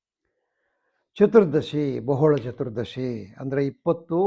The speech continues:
ಒಂಬತ್ತು ಎರಡು ಸಾವಿರದ ಇಪ್ಪತ್ತೈದು ಶನಿವಾರ. ನೋಡಿ, ಪಂಚಾಂಗಕ್ಕೆ ಬಂದಾಗ ಈ ದಿನದ ವಾರ ಶನಿವಾರ, ತಿಥಿ ಚತುರ್ದಶಿ, ಹನ್ನೊಂದು ಗಂಟೆ ರಾತ್ರಿ ಇಪ್ಪತ್ತೈದು ನಿಮಿಷವರೆಗೂ, ನಕ್ಷತ್ರ ಮುಖ ನಕ್ಷತ್ರ ಬೆಳಗ್ಗೆ ಎಂಟು ಐವತ್ತೊಂದರವರೆಗೂ,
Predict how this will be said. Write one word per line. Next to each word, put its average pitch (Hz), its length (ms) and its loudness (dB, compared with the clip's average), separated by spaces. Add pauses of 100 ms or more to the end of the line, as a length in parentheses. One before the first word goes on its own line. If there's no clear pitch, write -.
(280)
ಒಂಬತ್ತು 147 420 0
ಎರಡು 139 200 2
ಸಾವಿರದ 143 280 0
ಇಪ್ಪತ್ತೈದು 139 480 -6
ಶನಿವಾರ. 175 500 8 (1120)
ನೋಡಿ, 180 180 4
ಪಂಚಾಂಗಕ್ಕೆ 185 680 4
ಬಂದಾಗ 139 380 0 (1000)
ಈ 180 100 4
ದಿನದ 170 240 4
ವಾರ 165 420 10
ಶನಿವಾರ, 143 580 2
ತಿಥಿ 170 480 2
ಚತುರ್ದಶಿ, 165 760 -2 (560)
ಹನ್ನೊಂದು 180 420 2
ಗಂಟೆ 156 360 2
ರಾತ್ರಿ 147 340 2
ಇಪ್ಪತ್ತೈದು 147 440 -2
ನಿಮಿಷವರೆಗೂ, 139 540 2 (960)
ನಕ್ಷತ್ರ 190 460 4
ಮುಖ 175 240 2
ನಕ್ಷತ್ರ 160 580 4
ಬೆಳಗ್ಗೆ 151 400 2
ಎಂಟು 147 260 0
ಐವತ್ತೊಂದರವರೆಗೂ, 143 800 -2